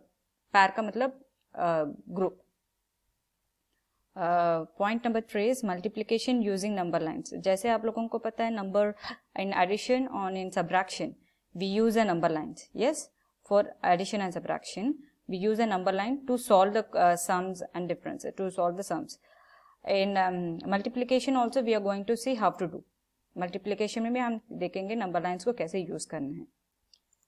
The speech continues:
Okay, so first of all we are, we are going to see the number line। आज हम देखने वाले नंबर लाइन के बारे में। Okay,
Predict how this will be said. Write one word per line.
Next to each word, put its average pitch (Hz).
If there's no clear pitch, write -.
Okay, 269
so 240
first 254
of -
all 190
we 190
are, 196
we 185
are 202
going 196
to 233
see 196
the 240
number 175
line। -
आज 170
हम 190
देखने 180
वाले 220
नंबर 185
लाइन 170
के 196
बारे 156
में। 127
Okay, 277